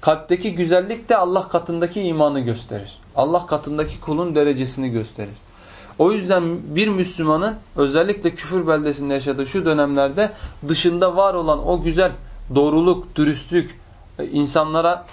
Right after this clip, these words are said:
doğru yol göstermek gibi güzel hasletleri ne yapması lazım? Bünyesinde barındırması lazım.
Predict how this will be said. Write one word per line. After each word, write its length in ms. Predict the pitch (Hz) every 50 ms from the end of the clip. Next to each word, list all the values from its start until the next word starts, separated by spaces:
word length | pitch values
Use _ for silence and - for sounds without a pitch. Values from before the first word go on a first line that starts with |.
| - 127
doğru 280 | 135 147 151 165 170 196
yol 220 | 180 170 156 147
göstermek 640 | 143 151 143 - - 165 147 143 151 165 180 175 -
gibi 200 | 151 143 131 127
güzel 340 | 120 123 135 156 180 185
hasletleri 720 | 180 143 151 143 - - 160 147 143 - 151 156 175 180 170
ne 40 | 165
yapması 400 | 165 165 151 143 135 - 131 131
lazım? 320 | 135 135 139 170 165 147
Bünyesinde 520 | 139 139 139 135 131 127 143 151 165 160
barındırması 600 | 143 131 123 120 117 113 117 113 113 110 107 - 117
lazım. 220 | 110 104 101 104